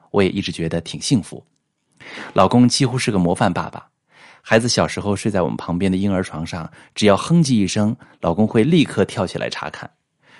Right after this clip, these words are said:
周末也是各种带孩子爬山啊、骑车、打球。孩子幼儿园的时候还组织过一个爸爸团，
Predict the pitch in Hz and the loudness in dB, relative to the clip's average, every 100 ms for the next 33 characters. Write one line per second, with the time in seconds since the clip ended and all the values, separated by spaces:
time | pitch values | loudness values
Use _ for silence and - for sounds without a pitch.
0 | - _ - 202 190 107 - 104 - 151 | -20 _ 4 6 8 6 4 0 2 0
1 | 101 60 57 98 85 85 85 - - 87 | 0 -4 -4 -6 -4 -4 -4 -6 -10 -6
2 | 95 - 113 117 120 120 _ _ - - | -4 0 2 4 2 -2 _ _ -20 -12
3 | - 90 - 107 107 107 - - - - | -10 -8 -2 2 4 4 0 -8 -8 -6
4 | 64 90 120 - - _ - 101 110 123 | -4 -2 -2 -6 -20 _ -2 -2 2 2
5 | 107 98 98 107 87 90 85 - - 92 | 2 2 0 -2 -4 -4 -4 -8 -12 -10
6 | - 64 87 82 87 - - 98 85 - | -10 -10 -8 -6 -6 -2 -2 -2 -8 -10
7 | 78 87 | -8 -6